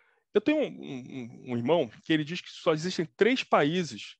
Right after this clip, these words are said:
no mundo onde a maçonaria é complexa. Os dois primeiros, que ele não sabe dizer qual que fica em primeiro lugar, é o México e a França. O se-, o terceiro é o Brasil.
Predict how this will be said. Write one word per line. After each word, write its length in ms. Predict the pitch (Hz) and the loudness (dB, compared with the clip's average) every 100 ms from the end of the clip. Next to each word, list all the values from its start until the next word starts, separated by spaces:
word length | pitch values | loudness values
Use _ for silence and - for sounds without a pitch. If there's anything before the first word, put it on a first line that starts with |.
| - | -4
no 120 | 170 | -2
mundo 300 | 151 185 175 | 0 -2 -2
onde 120 | 170 | -2
a 80 | 170 | -4
maçonaria 760 | 165 - 165 135 151 175 165 - _ _ - | -4 -2 0 0 4 4 4 0 _ _ -2
é 580 | 143 156 156 151 143 135 _ _ _ _ _ _ _ _ _ _ | 4 6 6 4 0 -4 _ _ _ _ _ _ _ _ _ _
complexa. 640 | 185 175 117 104 - - _ _ _ _ _ _ _ _ _ _ _ _ _ _ _ _ | -12 -4 -2 -2 -4 -16 _ _ _ _ _ _ _ _ _ _ _ _ _ _ _ _
Os 180 | 190 175 | -2 4
dois 180 | 294 - | 4 4
primeiros, 400 | 214 170 185 - | 4 6 4 4
que 80 | |
ele 80 | 175 | -2
não 60 | 165 | 0
sabe 220 | 185 175 | 0 0
dizer 280 | 151 139 165 - | -4 -2 0 2
qual 160 | 196 | 0
que 180 | - 190 | 0 -8
fica 300 | - 185 170 | -6 -4 -2
em 80 | 170 | -4
primeiro 320 | 165 165 170 | -2 -2 0
lugar, 340 | 160 110 95 - | 2 2 2 -2
é 60 | 160 | -2
o 60 | 156 | 0
México 420 | 143 170 - 170 | 2 0 -2 -4
e 60 | |
a 60 | 170 | -2
França. 400 | - 90 - - | -2 -4 -6 -14
O 60 | - | -16
se-, 240 | - 143 143 | -16 -12 -10
o 80 | |
terceiro 320 | 151 147 143 147 | -6 -4 -2 0
é 20 | |
o 20 | |
Brasil. 340 | 160 139 101 | 0 -2 -6